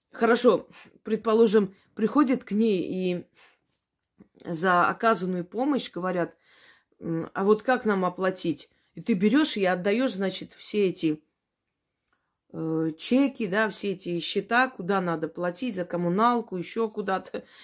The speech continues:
И пусть они, и потом говоришь, какой у тебя размер ноги, э, значит, какого размера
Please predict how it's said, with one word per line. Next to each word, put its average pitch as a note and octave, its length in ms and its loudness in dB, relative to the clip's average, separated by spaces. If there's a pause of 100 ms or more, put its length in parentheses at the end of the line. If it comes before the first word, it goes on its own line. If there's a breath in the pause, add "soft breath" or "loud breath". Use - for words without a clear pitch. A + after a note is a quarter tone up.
(100)
И - 100 -2
пусть C#4 260 4
они, F#3+ 160 2
и A3 80 0
потом A3 400 2
говоришь, G3+ 340 2
какой G3+ 360 -4
у - 20 -6
тебя F#3 220 -4
размер F3+ 420 0
ноги, G#3+ 540 2 (440 loud breath)
э, D#3+ 840 0
значит, D#3+ 300 -4
какого G3 420 0
размера F3+ 600 2